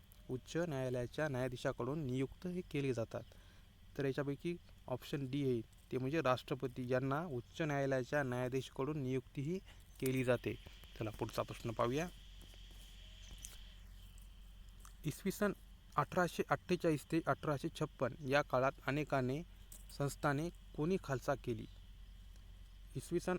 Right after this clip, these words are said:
अठराशे अठ्ठेचाळीस ते अठराशे छप्पन या काळात अनेक संस्थाने कोणी खालसा केली? इसवी सन अठराशे अठ्ठेचाळीस ते अठराशे छप्पन या काळात अनेक संस्थाने कोणी खालसा केली? तर मित्रांनो, याचं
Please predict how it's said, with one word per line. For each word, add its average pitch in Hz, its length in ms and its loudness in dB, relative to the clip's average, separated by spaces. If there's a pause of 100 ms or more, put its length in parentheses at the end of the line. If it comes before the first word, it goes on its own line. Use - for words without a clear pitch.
अठराशे 151 520 2 (840)
अठ्ठेचाळीस 165 520 2
ते 165 240 2 (100)
अठराशे 147 380 -2 (120)
छप्पन 160 280 2
या 160 100 2
काळात 135 300 4 (180)
अनेक 160 240 2
संस्थाने 143 500 0
कोणी 151 400 0
खालसा 135 320 0
केली? 113 300 -2 (1000)
इसवी 160 260 -2
सन 180 220 2
अठराशे 143 480 0
अठ्ठेचाळीस 151 540 0 (100)
ते 165 140 0 (300)
अठराशे - 460 2 (140)
छप्पन 131 320 2 (520)
या 156 140 6
काळात 139 320 8 (120)
अनेक 139 280 6
संस्थाने 143 540 2 (120)
कोणी 165 260 4
खालसा 131 300 0
केली? 110 280 -4 (540)
तर 131 80 0
मित्रांनो, 156 420 0
याचं 160 280 -2